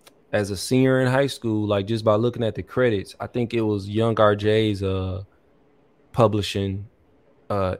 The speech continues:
name, and I wanna say Elzhi's too. Elzhi's was, like, uh, Ziffy or so-, it's, it was something with a Z, and I forget R J's, but I remember seeing it all the time in the credits,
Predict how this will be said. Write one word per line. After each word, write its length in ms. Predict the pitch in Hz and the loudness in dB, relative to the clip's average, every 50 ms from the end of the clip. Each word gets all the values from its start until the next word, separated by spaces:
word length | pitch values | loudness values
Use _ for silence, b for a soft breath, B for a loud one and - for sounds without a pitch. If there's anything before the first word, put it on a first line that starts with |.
| _ _ | _ _
name, 580 | - 107 104 104 107 104 101 98 98 95 95 98 - - | -2 0 2 2 2 2 2 0 -2 -2 -4 -6 -8 -8
and 140 | 101 95 | -4 -2
I 40 | 95 | 0
wanna 220 | 98 104 117 120 110 | 2 2 4 2 2
say 220 | - 107 98 92 | 2 0 0 0
Elzhi's 580 | - 110 113 113 110 101 98 92 90 90 87 - | 2 4 4 4 4 4 2 0 0 -2 -4 -4
too. 180 | - - 120 104 | -2 2 2 2
Elzhi's 520 | 98 107 123 127 117 104 101 98 98 95 | 4 6 6 6 6 6 4 2 2 0
was, 140 | 95 92 98 | -2 -4 -2
like, 360 | 98 90 87 87 85 - - - - | 0 0 0 -2 -4 -8 -10 -10 -8
uh, 500 | 95 92 92 92 92 90 90 90 90 90 90 - _ _ _ _ _ - - - _ _ _ _ _ _ _ _ _ - | -6 -4 -4 -4 -4 -4 -6 -6 -8 -8 -12 -14 _ _ _ _ _ -20 -20 -20 _ _ _ _ _ _ _ _ _ -20
Ziffy 500 | 92 - 104 117 117 - 131 131 123 117 | -10 -6 -6 -6 -4 -2 0 0 2 2
or 60 | 101 | 0
so-, 160 | - - 151 | 0 0 0
it's, 240 | 127 147 170 160 - | 2 4 4 2 4
it 120 | - 175 170 | 2 2 2
was 140 | 156 131 | 2 2
something 320 | - 165 160 - - 156 147 | 2 2 0 2 2 2 4
with 100 | 135 120 | 4 4
a 80 | 117 | 2
Z, 500 | 104 98 117 135 147 151 151 143 143 - - | 2 0 0 2 2 2 2 0 0 -2 -2
and 100 | 113 113 | -4 -4
I 60 | 113 | -4
forget 440 | 113 - 117 110 117 127 131 123 - | -4 -4 -6 -4 -4 -2 -2 -2 0
R 200 | 95 107 107 104 | 0 0 0 0
J's, 600 | 95 98 107 113 113 110 104 101 98 95 92 - - | 0 0 2 4 4 4 4 2 0 -4 -6 -8 -8
but 120 | - 104 107 | -4 0 2
I 60 | 107 | 2
remember 300 | 110 107 110 110 107 104 | 2 2 2 0 0 -2
seeing 300 | - - - 131 131 127 | -2 0 0 2 2 4
it 80 | 120 117 | 4 4
all 160 | 110 104 101 | 2 2 0
the 60 | 101 | -2
time 420 | - - 127 123 123 120 117 110 107 | -2 -2 0 0 2 2 0 0 -2
in 60 | 101 | -2
the 80 | 98 90 | -4 -6
credits, 540 | - - 131 127 120 107 98 - - - | -4 0 2 2 2 2 0 -4 -8 -16